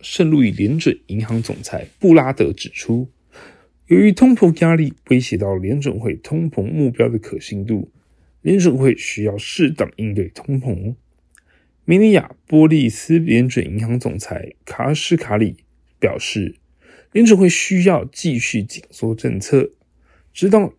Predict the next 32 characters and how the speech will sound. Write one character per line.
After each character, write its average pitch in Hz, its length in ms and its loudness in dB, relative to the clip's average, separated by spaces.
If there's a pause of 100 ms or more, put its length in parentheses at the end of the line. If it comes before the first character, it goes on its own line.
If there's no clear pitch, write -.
有 107 300 2
令 180 260 2
人 92 180 -2
信 135 300 -4
服 110 160 -6
的 104 80 -2
证 139 240 2
据 - 380 -6
表 - 180 -14
明 - 380 -16
通 180 260 -2
膨 113 320 -4
正 - 220 -6
在 - 200 -8
下 - 360 -12
降。 - 180 -8 (1500)
芝 - 140 -4
加 220 180 6
哥 208 220 8
联 175 240 4
准 190 180 2
银 113 140 -4
行 139 100 0
总 98 220 -4
裁 - 320 -12
埃 170 160 0
文 143 180 4
斯 - 320 -6
意 185 120 2
外 120 180 2
放 98 240 -8
歌， 135 380 -2